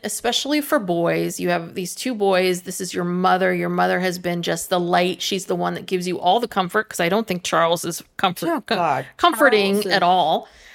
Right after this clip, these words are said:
Speaker 1: And here you have this mother who was so wonderful to you, and we
Speaker 2: So
Speaker 1: all s-, so
Speaker 2: affectionate.
Speaker 1: affectionate and loving and wonderful, and that, and, and probably a,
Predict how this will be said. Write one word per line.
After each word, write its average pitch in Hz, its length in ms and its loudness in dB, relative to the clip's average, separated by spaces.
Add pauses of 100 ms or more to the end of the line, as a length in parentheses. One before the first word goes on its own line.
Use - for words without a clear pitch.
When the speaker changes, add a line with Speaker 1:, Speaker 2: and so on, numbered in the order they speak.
(200)
Speaker 1:
And 202 300 4
here 254 380 0
you 269 240 -2
have 196 580 0
this 190 240 -2
mother 202 560 2
who 185 180 0
was 180 320 -2
so 226 220 2
wonderful 214 540 0
to - 160 -10
you, 170 420 -2
and 185 140 -2
we 202 80 2
Speaker 2:
So 202 100 4
Speaker 1:
all 196 160 6
s-, 269 140 0 (100)
so 208 360 0
Speaker 2:
affectionate. 247 40 4
Speaker 1:
affectionate 208 640 0
and 190 180 0
loving 190 460 2
and 185 240 -2
wonderful, 185 420 -2
and 180 220 0
that, 185 240 2 (480)
and, 202 280 4 (320)
and 220 240 0
probably 277 640 0
a, 185 140 -6